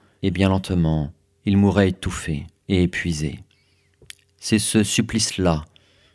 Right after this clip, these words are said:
le pire, qu'on a voulu pour le Christ.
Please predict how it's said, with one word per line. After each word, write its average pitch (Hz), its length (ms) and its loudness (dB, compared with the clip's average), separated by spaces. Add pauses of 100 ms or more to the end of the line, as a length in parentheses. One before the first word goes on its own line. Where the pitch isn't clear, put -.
(260)
le 95 100 0
pire, 85 540 -2 (400)
qu'on 104 160 2
a 104 60 6
voulu 95 320 2
pour 92 140 0
le 87 80 4
Christ. - 540 -10